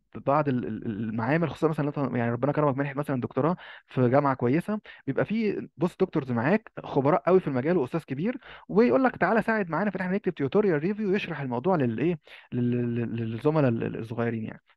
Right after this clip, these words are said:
فده ممكن يساعدك يعني. لكن انا انصحك ان هو ايه، صعب عليك دلوقتي في الاول، فحته التيوتوريال مش قضيه، انت ممكن انت تدور عليه عشان انت تستفيد منه، لكن صعب ان انت تكتب تيوتوريال ريفيو في الاول يعني.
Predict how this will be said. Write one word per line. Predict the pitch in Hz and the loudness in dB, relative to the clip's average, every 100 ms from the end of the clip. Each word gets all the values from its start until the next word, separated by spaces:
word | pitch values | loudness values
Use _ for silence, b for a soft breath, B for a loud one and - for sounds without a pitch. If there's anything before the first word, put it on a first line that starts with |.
| - | -2
فده | 277 277 | 2 2
ممكن | 277 175 | 0 0
يساعدك | 131 104 104 104 | -2 -4 -4 -10
يعني. | - B - | -12 B -4
لكن | 208 | 0
انا | 240 233 | 2 2
انصحك | 190 220 202 | 0 -2 -2
ان | 165 | -2
هو | 180 | 0
ايه، | 175 190 - B B | 0 0 -4 B B
صعب | 190 185 | 2 4
عليك | 135 160 | 4 2
دلوقتي | 151 170 | 2 0
في | 139 | -2
الاول، | 113 175 214 | 0 0 0
فحته | 165 147 151 - | 0 -2 -2 -6
التيوتوريال | 185 151 175 160 | -6 -4 -2 -2
مش | 135 | -4
قضيه، | 110 123 | -4 -2
انت | 160 | -2
ممكن | 247 254 | 0 -2
انت | 247 - _ - | -2 -6 _ 0
تدور | 175 196 | 2 2
عليه | 147 196 | 2 0
عشان | 170 | 0
انت | 208 | -2
تستفيد | 160 135 139 127 | -2 -4 -4 -4
منه، | 110 104 B B - | -4 -8 B B -4
لكن | 143 | 0
صعب | 139 226 | 2 2
ان | 196 | 2
انت | 175 | 2
تكتب | - - | -2 -6
تيوتوريال | 131 123 147 139 | -6 -2 0 0
ريفيو | 135 | -4
في | 110 | -6
الاول | - 110 | -8 -8
يعني. | - | -8